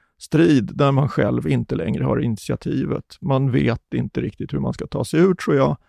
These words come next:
och man har fått oerhört stora förluster och man har också sett att systemet, eh, som man hade byggt upp med de här bataljonsstridsgrupperna inte fungerar. Det är dålig ledning, dålig materiel och soldaterna vill inte slåss till största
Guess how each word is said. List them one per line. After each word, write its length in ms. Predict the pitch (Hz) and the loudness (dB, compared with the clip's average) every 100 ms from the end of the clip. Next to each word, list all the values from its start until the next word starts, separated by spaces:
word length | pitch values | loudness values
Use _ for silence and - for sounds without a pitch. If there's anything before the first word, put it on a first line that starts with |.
| _ _ _ - | _ _ _ -2
och 120 | 156 | 2
man 220 | 147 139 | 4 4
har 360 | 139 127 - - - | 2 2 0 -4 -2
fått 260 | 120 - | -2 2
oerhört 500 | 160 147 113 139 117 | 4 4 4 2 0
stora 340 | - 117 107 101 | -2 -2 0 -2
förluster 600 | - - 117 - - - _ | -2 -2 -2 -4 -6 -6 _
och 240 | 160 131 _ - | -4 -4 _ -2
man 140 | 170 147 | 0 2
har 60 | |
också 240 | 110 - 160 | 0 -2 -2
sett 320 | - 127 127 | -4 -4 -4
att 240 | 117 - _ _ _ _ | -6 -10 _ _ _ _
systemet, 880 | - 160 - - 190 214 196 - - - - | -2 -2 0 2 2 4 0 -2 -14 -18 -14
eh, 200 | - - | -12 -8
som 160 | - 156 | -4 0
man 100 | 151 | 2
hade 180 | 151 139 | 2 2
byggt 260 | 156 - | 0 0
upp 280 | - - - | -6 -6 -4
med 140 | 120 127 | 0 0
de 100 | 139 | -2
här 80 | |
bataljonsstridsgrupperna 1040 | - - 120 131 120 - 147 - - - - | -4 -4 -2 0 -2 -6 -8 -8 -10 -8 -2
inte 280 | 226 143 - | 0 0 -4
fungerar. 640 | - 131 113 190 - 147 - | -2 0 0 0 -4 -8 -6
Det 220 | - 147 | 0 0
är 80 | 135 | 2
dålig 420 | 175 170 147 151 | 4 4 4 2
ledning, 460 | 175 151 123 151 151 | 2 0 0 -2 2
dålig 300 | 147 113 117 | 4 4 2
materiel 500 | 117 - 113 - - - _ _ | -2 -2 -2 -2 -6 -14 _ _
och 120 | 180 156 | -4 0
soldaterna 680 | 135 - - - 131 - - | 0 0 -2 -2 -4 -4 -4
vill 340 | 110 - 143 | -4 -2 -2
inte 240 | 135 - | -4 -6
slåss 520 | 156 - 214 - - - | -6 -4 -4 -6 -16 -8
till 200 | 127 117 | -4 -2
största 440 | 135 - - - | -2 -2 -2 -6